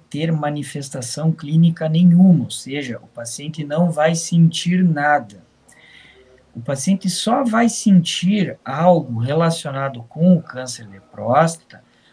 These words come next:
quando mesmo já estiver em situações avançadas, ou localmente, ou seja, já invadiu a bexiga, já invadiu os órgãos, o-, os ureteres, que são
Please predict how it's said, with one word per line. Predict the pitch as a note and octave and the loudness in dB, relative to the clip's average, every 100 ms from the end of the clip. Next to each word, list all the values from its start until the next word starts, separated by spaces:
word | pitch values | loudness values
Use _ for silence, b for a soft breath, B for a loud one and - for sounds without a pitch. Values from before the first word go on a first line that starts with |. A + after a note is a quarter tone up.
| b | b
quando | - D3 G3 A3+ F3+ | -6 0 2 4 4
mesmo | C#3+ C3+ E3+ F#3+ E3 C#3+ | 2 -2 0 0 0 -2
já | B2+ D3 | -2 -2
estiver | E3 - D#3+ C#3 D3 | -2 -4 -6 -4 -2
em | E3 | -2
situações | E3 D3 - B2 A#2 B2+ C#3+ F3+ F3+ - b b b - | -2 -8 -12 -12 -12 -8 0 2 2 -2 b b b -6
avançadas, | C#3+ D#3 E3+ E3 - D3 D#3 D#3+ G#2 F#2+ - - | -4 0 2 0 0 2 4 4 2 -14 -20 -14
ou | D#3+ F#3+ | -8 -4
localmente, | F3+ D#3+ F3 - D3 B2 G#2+ A#2 E3 F3+ A#2 | 0 0 -2 -2 -4 -2 -2 2 4 4 0
ou | |
seja, | A#2 A#2+ B2 | -10 -8 -6
já | A#2 B2+ | -4 -4
invadiu | D3+ C3 B2 G#2 A2 D#3+ C#3 - b b b | -4 -4 -4 -4 -2 0 -2 -8 b b b
a | C#3+ | -12
bexiga, | C3+ C#3 - - F3 F3+ E3+ D3 | -10 -6 -6 0 4 4 4 0
já | B2 C3+ | -6 -6
invadiu | D3 C3+ A#2+ C3+ | -6 -6 -6 -6
os | C#3+ A#2+ | -8 -6
órgãos, | B2 C#3 D3 C3 A#2 C3 | -4 -2 -4 -6 -8 -10
o-, | B2+ | -12
os | B2+ B2+ | -12 -10
ureteres, | C3+ B2+ A#2 C3+ C#3 C#3 | -10 -10 -6 -2 -2 -4
que | C#3+ | -12
são | A#2 C#3 C#3+ C3 | -10 -8 -8 -10